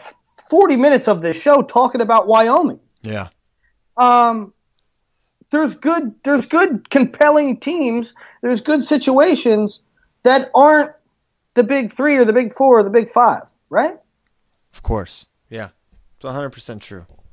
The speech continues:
Speaker 2: And, and N C State's proven it there on the, on the East Coast. There's a ton of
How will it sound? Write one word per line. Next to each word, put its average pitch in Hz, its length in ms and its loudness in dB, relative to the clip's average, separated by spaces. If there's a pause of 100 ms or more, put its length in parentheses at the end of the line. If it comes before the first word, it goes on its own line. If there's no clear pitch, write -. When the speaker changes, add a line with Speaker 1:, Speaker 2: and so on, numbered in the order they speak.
(240)
Speaker 2:
And, 123 120 -14
and 127 280 -14
N 131 80 -14
C 127 160 -16
State's 107 300 -16
proven 104 340 -10
it 110 140 -10
there 107 220 -8
on 107 140 -12
the, 104 240 -16
on 113 80 -18
the 120 80 -14
East 120 120 -16
Coast. - 80 -20
There's 135 160 -10
a 127 60 -10
ton 190 240 -6
of 92 240 -14